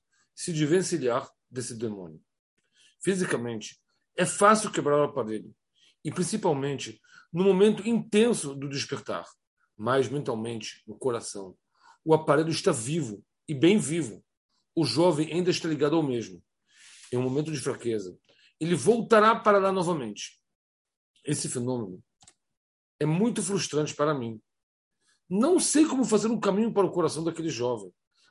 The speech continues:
para que ele não queira voltar para lá. No Talmud, Nedarim, Daf Tet Amud Bet, página nove B, é contado o seguinte caso.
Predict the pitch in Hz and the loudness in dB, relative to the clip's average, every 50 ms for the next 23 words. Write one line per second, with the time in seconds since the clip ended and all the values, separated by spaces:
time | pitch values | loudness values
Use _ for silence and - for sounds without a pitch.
0 | _ _ - 135 131 - 165 160 151 160 170 160 - - - 165 185 202 208 185 | _ _ 0 0 2 2 0 0 0 0 0 -2 -2 2 4 4 6 6 6 4
1 | 143 139 123 110 151 151 - - 131 127 123 107 85 78 - _ _ _ _ _ | 2 0 -4 -4 -6 -6 -4 -4 -4 -4 -4 -4 -6 -10 -16 _ _ _ _ _
2 | _ _ _ _ _ _ _ _ _ _ _ _ _ _ _ _ - 127 151 131 | _ _ _ _ _ _ _ _ _ _ _ _ _ _ _ _ -10 -8 -6 -2
3 | 170 165 151 147 147 147 135 113 - - _ _ _ _ _ _ _ _ _ - | 0 0 0 2 0 -2 -2 -4 -10 -18 _ _ _ _ _ _ _ _ _ -6
4 | 131 143 147 135 147 139 135 135 131 131 135 - - _ _ _ _ _ 131 135 | -4 -2 2 4 4 4 4 2 0 -2 -4 -8 -14 _ _ _ _ _ -4 -4
5 | 123 - - 185 180 185 190 185 175 139 123 120 139 135 131 - - - _ _ | -4 -2 -2 -2 0 0 0 0 0 0 2 4 4 4 4 2 -4 -18 _ _
6 | - 139 135 123 131 131 135 151 156 151 165 127 120 120 113 117 - _ _ _ | -2 -2 -2 0 -2 -2 -2 -2 -2 -2 -2 -2 -2 -2 -2 -4 -10 _ _ _
7 | _ _ _ _ _ _ _ _ _ _ _ - 165 160 - 220 208 - - 190 | _ _ _ _ _ _ _ _ _ _ _ -2 0 2 2 2 2 4 6 6
8 | 185 175 156 131 156 147 143 151 - 151 - - 113 92 85 - - | 4 4 2 -2 -6 -6 -6 -8 -8 -10 -10 -10 -12 -12 -12 -14 -16